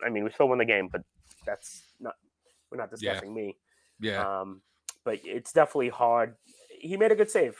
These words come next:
Speaker 1: You know, that's, that's the important part. Um, I know he gets crucified a lot too, especially by me, but, um, you know, he, he did his part, and we got the W.
Speaker 2: Yeah. Um, again, with the, with the Ram-, I remember Ramos missing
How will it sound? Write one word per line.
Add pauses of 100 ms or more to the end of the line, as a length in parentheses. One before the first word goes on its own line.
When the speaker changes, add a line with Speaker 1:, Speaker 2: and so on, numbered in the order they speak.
Speaker 1:
You
know,
that's,
that's
the
important
part. (480)
Um,
I
know
he
gets
crucified
a
lot
too, (100)
especially
by
me,
but,
um, (720)
you
know,
he,
he
did
his
part,
and (680)
we
got
the
W. (440)
Speaker 2:
Yeah. (680)
Um,
again,
with
the,
with
the (260)
Ram-,
I
remember
Ramos
missing